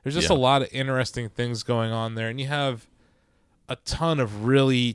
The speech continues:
Speaker 1: talented, experienced people w-, mixed with, like, a bunch of new people who love that,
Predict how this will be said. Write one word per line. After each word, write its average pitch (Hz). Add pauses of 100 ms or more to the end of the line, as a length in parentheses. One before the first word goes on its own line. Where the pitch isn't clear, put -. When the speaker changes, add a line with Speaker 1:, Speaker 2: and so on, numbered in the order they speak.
Speaker 1:
talented, 120
experienced 110
people 104 (400)
w-, 139
mixed 151
with, 139
like, 117
a 113
bunch 123
of 113
new 127
people 110
who 113
love 110 (600)
that, 113